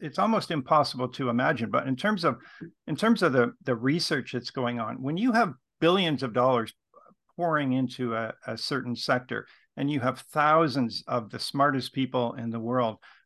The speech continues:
working on it, and, uh, there's a gold rush on, they're coming up with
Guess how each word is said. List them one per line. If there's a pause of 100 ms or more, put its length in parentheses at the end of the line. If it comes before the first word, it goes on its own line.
(100)
working
on
it,
and,
uh,
there's
a
gold
rush
on, (360)
they're
coming
up
with